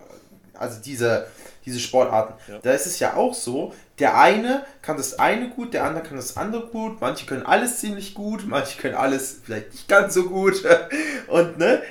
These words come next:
Speaker 1: ähm, das ist ja das Schöne, dass sich das alles ausgleicht und, ähm, ähm, <clears throat> und, ähm, äh, da alles gleich zu machen, in jeder Disziplin alles sehr, sehr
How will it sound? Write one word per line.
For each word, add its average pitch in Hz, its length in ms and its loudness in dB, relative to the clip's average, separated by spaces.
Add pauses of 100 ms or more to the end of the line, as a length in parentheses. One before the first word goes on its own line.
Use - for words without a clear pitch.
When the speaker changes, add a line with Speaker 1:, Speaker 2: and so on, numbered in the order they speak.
(120)
Speaker 1:
ähm, 151 280 0
das 180 180 0
ist 175 100 -6
ja 165 100 0
das 147 160 0
Schöne, 196 260 -2
dass 127 160 0
sich 135 100 -14
das - 140 -10
alles 127 260 -4
ausgleicht 180 720 -4
und, 143 400 -12
ähm, 127 380 -4 (300)
ähm, 120 400 -6 (280)
<clears throat> 127 320 -12
und, 120 400 -8
ähm, 101 380 -8 (680)
äh, 113 360 -2
da 110 200 2
alles 117 260 2
gleich - 280 2
zu - 140 -6
machen, 139 300 0
in 110 120 -8
jeder 123 220 0
Disziplin - 520 -8
alles 127 280 -2
sehr, 135 180 4
sehr 127 240 2